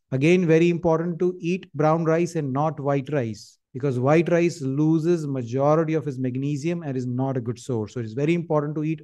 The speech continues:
only brown rice. The next food which is high in magnesium is oatmeal. You know, I prefer steel cut oats because again, the more processed the oats are, especially the rolled oats,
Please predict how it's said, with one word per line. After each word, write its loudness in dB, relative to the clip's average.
only -2
brown -4
rice. -10
The -6
next -2
food 2
which 0
is 2
high 4
in 2
magnesium 0
is -4
oatmeal. -4
You -6
know, -2
I 2
prefer 0
steel -2
cut -2
oats 0
because -6
again, -2
the -2
more 0
processed -2
the -6
oats -2
are, 4
especially -8
the -2
rolled 4
oats, 0